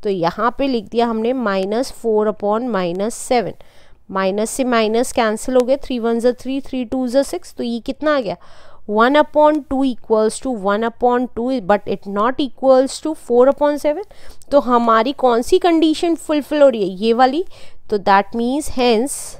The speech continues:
above equation has, above equation has no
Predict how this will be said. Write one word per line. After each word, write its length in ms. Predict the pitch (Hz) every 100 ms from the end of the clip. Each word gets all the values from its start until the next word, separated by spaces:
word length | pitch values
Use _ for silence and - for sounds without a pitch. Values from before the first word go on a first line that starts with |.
| - - - - - - - - - - - - - - - - - 220
above 300 | 226 285 277
equation 720 | 247 - 247 220 - 269 254 220
has, 500 | 208 180 175 277 - - - - - - - - - - - - 185
above 400 | 180 202 226 294 - - - - _ - _ 226
equation 800 | 220 - 226 202 202 - 240 233 208
has 540 | 208 214 180 175 247 - - - - - - -
no 260 | 208 220